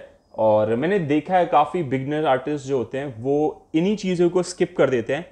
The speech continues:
क्योंकि उन्हें शायद बोरिंग लगता है काफ़ी। पर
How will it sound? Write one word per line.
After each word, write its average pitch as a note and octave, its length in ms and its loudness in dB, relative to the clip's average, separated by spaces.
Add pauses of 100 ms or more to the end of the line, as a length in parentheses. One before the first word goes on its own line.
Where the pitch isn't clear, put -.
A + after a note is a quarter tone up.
(280)
क्योंकि D#3 220 0
उन्हें D#3+ 340 2
शायद D3 340 -2
बोरिंग C#3 300 2
लगता B2+ 240 0
है B2 60 -2
काफ़ी। A#2 300 -2 (840)
पर D#3+ 180 6